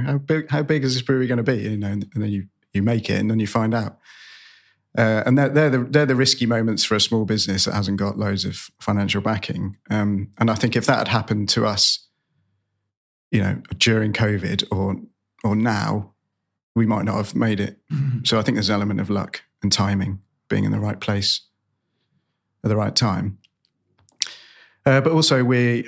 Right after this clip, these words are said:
Speaker 1: I think one of the advantages of being our size is we're really flexible. You know, we can change on a dime what beer we, what beers we make.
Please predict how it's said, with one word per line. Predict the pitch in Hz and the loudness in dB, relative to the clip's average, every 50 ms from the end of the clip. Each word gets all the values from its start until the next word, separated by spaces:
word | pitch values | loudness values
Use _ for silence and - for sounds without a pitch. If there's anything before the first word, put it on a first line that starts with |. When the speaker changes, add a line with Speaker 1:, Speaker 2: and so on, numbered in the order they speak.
| - 131 | -2 0
Speaker 1:
I | |
think | 123 - 143 127 - - - - | 2 2 2 0 0 -4 -10 -8
one | - 117 120 | -2 0 2
of | 117 | 2
the | 113 110 | 2 2
advantages | 101 117 120 120 104 107 - 104 98 | 2 2 2 2 0 0 -2 -2 -2
of | 107 | -2
being | 98 110 107 107 107 | 0 0 0 0 0
our | 110 117 110 | 0 2 2
size | - - 104 98 104 104 | 2 2 0 -2 -4 -2
is | 104 98 - | -2 -2 0
we're | 117 117 117 113 107 110 - | 0 0 0 0 -2 -6 -4
really | - 123 123 120 117 113 | -2 0 2 2 0 0
flexible. | - - 147 - - - - 95 98 98 | 0 0 -2 0 0 0 -2 -2 -4 -4
You | 98 104 | -2 0
know, | 110 113 113 | 0 0 2
we | 117 123 123 | 2 0 0
can | 120 - 113 110 107 107 101 98 _ _ _ _ - - _ _ _ _ _ _ | 0 0 -2 -2 -2 -2 -6 -8 _ _ _ _ -20 -20 _ _ _ _ _ _
change | - - 123 113 113 113 113 113 101 - - - - _ - - | 2 2 4 4 4 4 2 2 2 0 -2 -4 -10 _ -4 0
on | 120 113 | 0 2
a | 107 104 | 2 2
dime | 95 - 120 113 107 101 104 104 | 2 2 2 2 2 0 0 0
what | 104 104 - - | 0 -2 -2 0
beer | - 117 113 107 | 0 2 2 2
we, | 101 101 101 - - - | 0 -2 -2 -4 -4 -4
what | 110 101 98 | -4 0 0
beers | - 117 110 - | 0 0 0 0
we | - 104 | -2 -2
make. | 101 104 107 95 - - - | -2 -2 -2 -4 -6 -12 -18